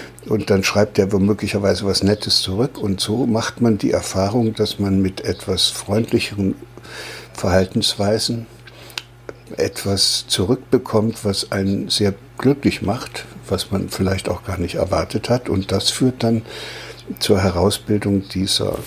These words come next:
oder das stärkt dann diese Netzwerke, die wir da eben als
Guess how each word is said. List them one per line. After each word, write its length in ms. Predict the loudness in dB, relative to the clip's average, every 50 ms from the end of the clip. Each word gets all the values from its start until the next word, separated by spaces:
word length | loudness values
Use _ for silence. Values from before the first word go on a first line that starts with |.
| -10 -4
oder 240 | -4 -2 -2 -2 -4
das 220 | -2 -4 -2 -2
stärkt 560 | -2 -4 0 0 2 2 0 -2 -4 -6 -2 0
dann 200 | 2 2 0 -2 -2
diese 360 | -2 0 0 0 0 0 -4 -6 -10 -8 -4
Netzwerke, 800 | 0 2 2 2 2 0 -4 -4 -2 -4 -4 -4 -2 -2 -2 -2 -2 -6 -14 -8
die 240 | -4 -2 0 0 0 -2 -4
wir 160 | -4 -4 -4
da 200 | -2 0 0 0 0
eben 320 | 0 -2 -2 -2 -4 -4
als 280 | -2 -4 -4 -4 -6